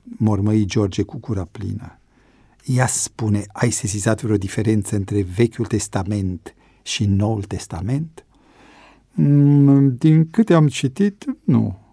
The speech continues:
„E, chiar niciuna?” „Ba da, că Vechiul Testament este mai voluminos.” Cu coada ochiului, George îl privi nedumerit. Ce-ar vrea să-i spun? Augustin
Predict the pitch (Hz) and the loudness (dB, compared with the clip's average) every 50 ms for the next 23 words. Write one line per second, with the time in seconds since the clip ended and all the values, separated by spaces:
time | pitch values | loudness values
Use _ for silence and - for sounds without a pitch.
0 | _ _ _ _ _ _ - - - - - - - 165 156 151 160 175 190 208 | _ _ _ _ _ _ -8 -8 -8 -8 -8 -2 2 4 4 6 6 6 6 6
1 | 214 202 170 - - 120 113 120 165 190 214 - _ _ _ _ _ _ _ _ | 6 6 4 2 2 2 4 4 4 2 -2 -6 _ _ _ _ _ _ _ _
2 | _ _ _ _ _ _ _ _ - - 311 311 - 101 92 87 85 - 110 - | _ _ _ _ _ _ _ _ 0 0 2 2 2 0 0 -2 -4 -6 -12 -18
3 | _ - - 113 110 107 107 147 139 - - 101 - 117 - - - 123 135 170 | _ -2 0 0 0 2 2 2 2 2 0 0 0 0 0 2 0 2 2 2
4 | 165 160 - 175 - - 196 180 180 180 175 175 185 175 180 180 180 175 139 107 | 0 0 0 -2 0 0 0 2 2 2 2 0 0 0 0 0 0 0 -2 -2
5 | 98 101 - - - - - _ _ _ _ _ _ _ _ _ _ _ _ _ | -6 -8 -12 -18 -20 -20 -20 _ _ _ _ _ _ _ _ _ _ _ _ _
6 | _ _ _ _ _ _ _ _ _ - 135 104 - 151 156 156 143 110 101 104 | _ _ _ _ _ _ _ _ _ -6 -6 -2 2 0 2 2 2 2 2 2
7 | 101 - - 117 117 139 151 160 - _ _ _ _ _ _ _ _ _ 123 - | 0 0 0 0 2 0 -2 -4 -10 _ _ _ _ _ _ _ _ _ 0 4
8 | 196 202 180 - 180 175 160 165 - 147 156 151 175 165 160 156 - 147 135 135 | 4 4 4 4 2 2 2 0 0 0 2 4 4 4 4 4 2 2 2 2
9 | 127 - 101 95 - - - - _ _ _ _ _ _ _ _ _ _ _ _ | 2 0 -4 -10 -12 -20 -20 -20 _ _ _ _ _ _ _ _ _ _ _ _
10 | _ _ _ _ _ _ - - 101 85 80 80 - 82 80 80 - - 73 71 | _ _ _ _ _ _ -4 -4 -4 -4 -4 -8 -10 -8 -8 -8 -8 -10 -12 -14
11 | 67 - - - _ - - - - _ _ _ _ _ _ _ _ _ _ _ | -12 -14 -14 -14 _ -20 -20 -20 -20 _ _ _ _ _ _ _ _ _ _ _
12 | _ _ _ _ _ _ _ _ _ _ _ _ - 131 117 104 104 - - - | _ _ _ _ _ _ _ _ _ _ _ _ 0 0 0 0 -2 -4 -2 0
13 | - 151 170 180 180 208 | 2 2 2 2 2 -2